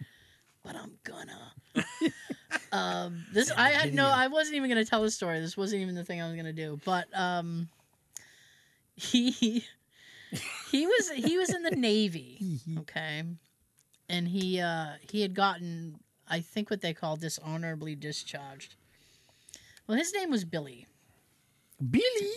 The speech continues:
Speaker 2: And Billy, I heard a lot of stories about Billy. And my aunt started telling a story, and I started laughing so hard. And she goes, "Well,"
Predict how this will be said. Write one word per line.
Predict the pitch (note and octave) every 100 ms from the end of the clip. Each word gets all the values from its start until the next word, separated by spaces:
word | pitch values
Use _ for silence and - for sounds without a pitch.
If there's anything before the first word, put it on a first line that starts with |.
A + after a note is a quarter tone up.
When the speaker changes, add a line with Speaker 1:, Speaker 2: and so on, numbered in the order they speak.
| B4+
Speaker 2:
And | F3 E3+ E3+ E3+ E3+
Billy, | F#3 C#4 C4+ G3+ F#3+ - _ - _ -
I | G#3+
heard | C#4+
a | G3+
lot | E3+ E3+ F3 E3+ E3
of |
stories | - F3 D#3
about | D3+ C#3
Billy. | C3+ C3 C3 - _ _ _ _ _ _ _
And | F3+ E3+ E3+ E3+ E3+ E3+ D#3+ - - _ _ _ _ _ _ -
my | G3+ G3+
aunt | G3+ D4 D4+
started | D4 B3 A3
telling | - G#3 F#3
a | E3+
story, | - F3 F3 E3+ D#3
and | E3
I | E3+
started | F3+ A#3 A3+
laughing | G3+ F#3 F3 F3
so | - - D#3
hard. | D3+ D#3+ D#3 D3+
And | D#3+ -
she | F3+
goes, | E3+ D#3+ D#3+
"Well," | E3+ C#4 G4 G4